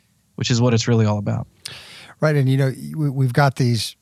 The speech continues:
Speaker 2: these Lenten practices that we pick up. And I think that sometimes, uh, there are folks who pick them up just because, "Oh, well, this is what I've always done," or, "This is, uh, w-, what I see other people around me doing." But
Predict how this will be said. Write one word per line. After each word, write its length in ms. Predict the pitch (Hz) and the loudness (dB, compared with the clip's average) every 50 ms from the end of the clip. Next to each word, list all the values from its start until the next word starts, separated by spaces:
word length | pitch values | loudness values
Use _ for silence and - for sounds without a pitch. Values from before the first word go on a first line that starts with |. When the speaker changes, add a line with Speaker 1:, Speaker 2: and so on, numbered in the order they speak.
| _ _ _ | _ _ _
Speaker 2:
these 280 | 185 147 127 120 113 - | -4 -2 -2 -2 0 0
Lenten 300 | 139 156 151 147 127 113 | 0 0 0 0 -4 0
practices 600 | - 147 151 175 180 - 139 120 - 127 107 - | 0 2 2 2 0 -2 -4 -2 -2 -4 -4 -4
that 140 | - 113 101 | -6 -8 -8
we 120 | 113 107 | -8 -8
pick 260 | - - 101 92 - | -8 -8 -8 -6 -6
up. 140 | 107 127 - | -8 -4 -2
And 100 | 170 165 | 0 0
I 80 | 151 143 | 0 2
think 240 | - 175 170 156 - | 2 2 0 2 0
that 160 | 165 147 - | -2 -2 0
sometimes, 680 | - - 165 180 190 - - 156 143 143 143 135 - - - - - - - - - _ - | 0 0 2 2 2 2 2 2 4 2 2 0 -2 -6 -10 -18 -20 -20 -20 -20 -20 _ 0
uh, 320 | 143 135 131 127 127 123 - | 2 2 2 2 0 -2 -2
there 200 | 147 135 139 139 | 0 0 2 2
are 140 | 135 135 123 | 2 2 0
folks 300 | - - 147 139 131 - | 0 0 0 0 0 0
who 100 | - 139 | -2 0
pick 200 | - - 156 - | 0 0 0 0
them 120 | - 151 147 | 2 2 2
up 140 | 147 143 | 0 0
just 200 | 143 147 147 - - | 0 -2 -2 0 -2
because, 320 | 143 - - 139 131 117 - | -2 0 2 0 0 0 0
"Oh, 60 | 151 | 0
well, 140 | 139 131 135 | 2 2 2
this 180 | 131 143 135 - | 2 2 2 0
is 320 | 135 117 - - - - _ _ | 0 -2 -4 -6 -12 -18 _ _
what 140 | - 139 135 | 0 2 4
I've 140 | 127 120 117 | 4 4 4
always 340 | 120 117 113 117 113 101 - | 2 2 2 2 0 0 0
done," 280 | - 139 127 123 120 | 0 0 2 2 2
or, 100 | 117 113 | 2 2
"This 240 | 107 117 127 113 - | 0 0 0 0 0
is, 320 | 131 117 107 - - - - - _ _ _ _ _ _ | -2 -2 -2 -4 -6 -8 -10 -12 _ _ _ _ _ _
uh, 320 | - 110 107 104 104 107 - | -4 -4 -2 -2 -4 -6 -8
w-, 240 | - 190 147 143 - - | -8 -6 -6 -6 -6 -6
what 300 | - 131 127 143 139 131 | -4 0 2 2 2 2
I 120 | - 135 | 0 0
see 260 | 123 - - 139 127 127 | 0 0 0 0 0 0
other 140 | 117 110 | 0 -2
people 300 | 113 - 135 123 - 113 | -2 -4 -6 -6 -4 -4
around 260 | 107 107 123 147 170 175 | -2 0 0 0 0 0
me 80 | 135 | 0
doing." 300 | 110 107 104 98 101 107 - - - - - - - - _ | -2 -2 -4 -4 -4 -6 -8 -12 -18 -20 -20 -20 -20 -4 _
But 160 | 151 147 | -2 -2